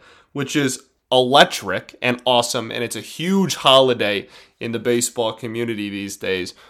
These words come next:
but just a really funny thing. And always, July first is always a riot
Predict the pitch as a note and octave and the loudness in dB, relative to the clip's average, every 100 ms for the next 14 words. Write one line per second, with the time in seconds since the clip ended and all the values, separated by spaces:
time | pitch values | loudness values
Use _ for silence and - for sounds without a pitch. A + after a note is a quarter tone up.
0 | _ A#2+ B2 B2 B2+ A#2+ A#2+ A#2 A2 A2+ | _ -2 0 0 0 2 2 2 -2 -2
1 | G2+ F#2+ - G2+ F2 E2+ _ _ _ _ | -2 -4 -4 -4 -4 -10 _ _ _ _
2 | _ _ _ - - G#2+ G2 F#2 G#2+ A2 | _ _ _ -14 -6 -4 0 2 2 2
3 | F#2+ - A#2+ A2 G#2+ A2 G#2 G2 G2 F2 | -4 -2 2 2 2 -2 -4 -4 -4 -4
4 | F2+ F#2+ F#2+ F#2+ G2 F2+ - | -4 -6 -4 -2 0 -2 -8